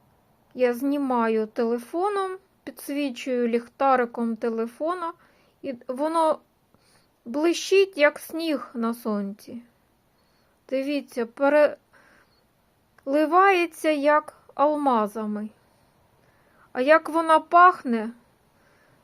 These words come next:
вам не передати. Вона вже пахне, і тільки я її дістала, вона вже пахне. Отже, сподіваюся, що хоч ця Дасті Белл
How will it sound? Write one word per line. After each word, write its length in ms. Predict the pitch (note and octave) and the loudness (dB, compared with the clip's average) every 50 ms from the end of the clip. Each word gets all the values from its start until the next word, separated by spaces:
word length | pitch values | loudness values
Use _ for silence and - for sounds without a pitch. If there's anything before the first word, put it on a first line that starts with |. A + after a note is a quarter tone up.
| _ _ _ _ _ | _ _ _ _ _
вам 380 | B3+ C4+ C#4 D4 D4+ D4 - - | 0 2 2 2 2 0 -4 -4
не 180 | A#3+ C4+ D4 | -2 -2 -2
передати. 840 | C#4+ - C4+ C4 C4 C4 B3+ A3 A3 G#3 G3 G3 G3 - - G#3+ G#3 | 0 2 2 4 4 2 0 0 0 -2 -2 -2 -4 -8 -10 -12 -8
Вона 280 | G#3 A#3+ C4+ C#4+ D4+ D4 | -4 -4 0 2 2 2
вже 300 | C#4+ C#4 C4 D4+ D#4+ D#4 | 2 0 0 2 0 0
пахне, 580 | D#4 - B3 A3+ G#3 G3+ - - B3+ A3+ A3 | 2 0 0 0 0 0 -6 -10 -8 -6 -6
і 40 | A3 | -8
тільки 520 | G#3+ - - E4+ E4 D#4+ D#4+ - C#4 C4 B3+ | -8 -4 -2 -2 -2 -2 -4 -6 -8 -4 -2
я 180 | C4 B3+ A#3+ | -2 0 0
її 240 | A#3+ A#3+ A3 A3 A3+ | 0 0 -2 -4 -6
дістала, 800 | G3+ F#3+ G#3 A3 - - - - D#4 E4 F#4 F#4+ F4+ E4 D#4+ E4 E4 _ _ _ _ _ _ _ _ _ _ _ _ _ _ _ | -8 -8 -10 -10 -12 -14 -10 -4 0 0 2 2 0 -2 -4 -8 -12 _ _ _ _ _ _ _ _ _ _ _ _ _ _ _
вона 280 | B3 B3 B3 C#4 D4+ | -10 -6 -4 -4 -4
вже 280 | D#4+ D4+ B3+ - C#4+ C#4+ | -4 -6 -6 -4 -6 -6
пахне. 560 | C#4+ - B3+ A#3+ A3+ A#3 - - - A3+ A3+ - _ _ _ _ _ _ _ _ _ _ _ _ _ _ - - _ _ _ _ _ _ _ | -4 -6 -6 -6 -6 -8 -12 -16 -16 -16 -16 -16 _ _ _ _ _ _ _ _ _ _ _ _ _ _ -20 -20 _ _ _ _ _ _ _
Отже, 400 | - - D#4 E4+ C#4+ B3+ C#4+ D#4 | -8 -4 -2 -2 -2 -2 -4 -4
сподіваюся, 1120 | D#4 - - - D#4+ D4+ C#4 E4 E4+ E4 F#4 G4 G4+ G4+ F#4+ F4+ F#4 F4+ - E4+ D#4+ D#4+ D#4 D#4+ _ _ _ _ _ _ _ _ _ _ _ _ _ _ _ _ _ _ _ _ _ _ _ - _ - _ _ | -6 -6 -8 -8 -8 -4 -4 -4 -2 2 4 4 4 6 4 2 0 -2 -2 -4 -2 -2 -4 -10 _ _ _ _ _ _ _ _ _ _ _ _ _ _ _ _ _ _ _ _ _ _ _ -20 _ -20 _ _
що 280 | _ - - E4 E4 D#4 | _ -8 -2 -2 -2 -2
хоч 440 | D#4+ - E4+ E4+ - - - - - _ _ _ _ _ _ _ _ _ | 0 0 0 0 0 -4 -10 -18 -18 _ _ _ _ _ _ _ _ _
ця 320 | - F#4+ G4 G4+ G#4 G#4 | -2 4 6 8 8 6
Дасті 540 | F4+ C4 C4+ C4 B3+ B3+ B3+ - - C#4+ C#4 | 6 6 4 4 4 2 -2 -8 -6 -6 -6
Белл 460 | A#3+ A3 B3 B3 B3 B3 A#3+ A#3+ A#3+ | -2 0 0 0 2 2 0 -2 -4